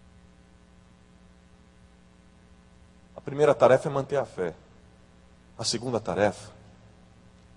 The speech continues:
é ter uma consciência cidadã.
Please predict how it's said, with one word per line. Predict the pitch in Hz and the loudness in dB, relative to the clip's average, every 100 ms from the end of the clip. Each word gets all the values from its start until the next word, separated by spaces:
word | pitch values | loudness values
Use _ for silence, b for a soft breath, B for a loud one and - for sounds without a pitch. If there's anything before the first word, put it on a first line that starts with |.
| - - - - - - 120 | -20 -20 -20 -20 -20 -8 -8
é | |
ter | - | -2
uma | 123 123 | 0 0
consciência | - 113 - 98 101 117 - 113 110 - - - - - - - | -4 -6 -6 -6 -6 -6 -6 -6 -10 -18 -20 -20 -20 -20 -20 -10
cidadã. | - 107 104 92 | -8 -4 -4 -4